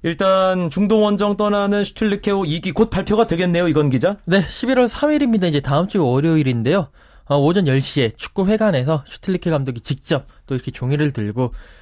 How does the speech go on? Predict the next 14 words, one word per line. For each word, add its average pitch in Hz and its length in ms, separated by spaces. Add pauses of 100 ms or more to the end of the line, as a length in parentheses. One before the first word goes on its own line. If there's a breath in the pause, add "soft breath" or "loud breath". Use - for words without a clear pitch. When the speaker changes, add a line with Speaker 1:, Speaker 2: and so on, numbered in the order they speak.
(240 soft breath)
Speaker 2:
정확한 175 400
발음으로, 120 340
이 175 160
감독이 165 520
외국인임에도 151 840
불구하고 117 680 (440 soft breath)
사람 233 380
이름을 180 200
정말 139 280
정확하게 127 400
하더라고요. 110 420
Speaker 1:
네. 120 140
Speaker 2:
정확한 143 320
발음으로 107 400